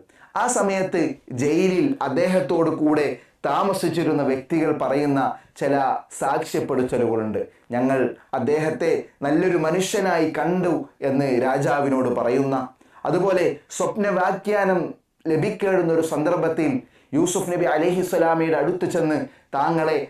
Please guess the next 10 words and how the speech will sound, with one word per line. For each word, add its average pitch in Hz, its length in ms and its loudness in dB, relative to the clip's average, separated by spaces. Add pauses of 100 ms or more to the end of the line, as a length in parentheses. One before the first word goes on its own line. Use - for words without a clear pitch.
(120)
നല്ലൊരു 180 380 2
വ്യക്തിയായിട്ടാണ് 160 920 0
ഞങ്ങൾ 139 340 0 (240)
കാണുന്നത് 147 600 0
എന്ന് 135 240 2
പറയുന്നതെല്ലാം 123 840 0 (180)
ചരിത്രത്തിൽ 131 480 -2
നമുക്ക് 110 340 -4
കാണാൻ 101 280 -4
സാധിക്കും. 92 400 -10